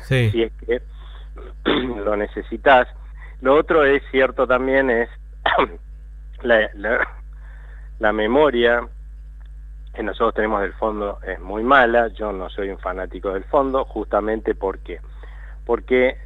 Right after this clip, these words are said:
Speaker 2: si uno, eh, mira la historia del Fondo Monetario Internacional, eh, es un club al cual uno pertenece y sale, y, y sale plata, ¿sí? O sea que pertenecemos, vos tenés que cumplir ciertas reglas, ¿no?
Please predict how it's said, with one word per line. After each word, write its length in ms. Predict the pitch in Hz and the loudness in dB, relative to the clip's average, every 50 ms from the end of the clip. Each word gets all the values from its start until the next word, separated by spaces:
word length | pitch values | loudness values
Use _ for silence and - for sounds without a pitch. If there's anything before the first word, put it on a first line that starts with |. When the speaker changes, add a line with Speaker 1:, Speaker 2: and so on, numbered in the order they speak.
| - - - | -14 -12 -6
Speaker 2:
si 80 | - 135 | -2 0
uno, 240 | 156 175 165 160 - | 2 2 2 2 0
eh, 140 | - 113 113 | 0 -2 -2
mira 300 | 117 120 139 160 165 147 | 0 0 2 4 4 4
la 120 | 123 107 | 4 2
historia 400 | 98 - - 120 120 123 123 117 | 0 0 2 2 4 6 6 4
del 120 | 107 98 | 4 2
Fondo 220 | - - 120 120 120 | -2 -2 -2 0 0
Monetario 460 | 113 110 104 98 - - 110 113 120 | 0 -2 -2 -2 0 0 0 2 0
Internacional, 800 | 113 95 110 101 104 98 - - - 104 110 120 127 131 143 147 - - - - - - - - - | -2 -2 -2 -2 -2 -4 -4 -4 -4 0 2 4 4 4 2 0 -4 -10 -14 -14 -14 -14 -12 -6 -2
eh, 500 | 107 104 98 104 - 107 110 113 110 107 | 0 0 0 0 0 0 0 0 0 0
es 60 | - - - - - | -4 -8 -10 -8 -2
un 160 | 131 131 127 | 0 0 0
club 240 | 117 - 175 180 180 - - | 2 2 2 2 2 -2 -4
al 180 | - 104 101 98 | -2 -2 0 2
cual 200 | - 123 117 117 | 4 4 4 4
uno 180 | 127 127 131 127 | 4 2 2 4
pertenece 600 | - 131 127 - 165 160 185 180 175 - 170 165 | 4 4 4 4 2 2 2 0 0 0 -2 -2
y 160 | 151 151 151 | -2 -4 -2
sale, 280 | - - 127 120 123 127 | 2 2 2 2 2 0
y, 160 | 110 107 98 92 - - - | -2 -4 -6 -6 -10 -12 -12
y 200 | 95 92 87 90 - - | -12 -12 -12 -8 -2 0
sale 200 | 113 117 110 104 | 0 2 2 2
plata, 400 | - 165 156 - - 139 147 151 - - - - | 4 4 4 4 4 0 -2 -2 -8 -14 -12 -8
¿sí? 140 | - 113 131 | -4 -2 0
O 80 | 113 - | 0 -2
sea 140 | - 110 95 | -2 -6 -6
que 140 | 87 92 90 | -6 -6 -6
pertenecemos, 680 | - 92 90 87 - 92 92 92 - - 135 139 120 | -6 -6 -6 -6 -6 -8 -8 -6 -4 -2 0 0 0
vos 240 | 101 110 117 113 - - - - - | 0 0 0 0 0 -4 -12 -10 -8
tenés 220 | - 92 98 92 | -8 -6 -6 -8
que 100 | - 101 | -8 -8
cumplir 300 | 92 95 90 92 104 104 - | -10 -8 -8 -10 -10 -6 -4
ciertas 320 | 107 104 101 - 117 117 | -2 -2 2 2 2 4
reglas, 440 | 147 180 185 156 139 147 175 190 - - - - - | 4 4 4 4 4 4 2 2 2 -2 -12 -14 -8
¿no? 280 | 98 95 110 147 185 | -4 -2 -2 -2 -2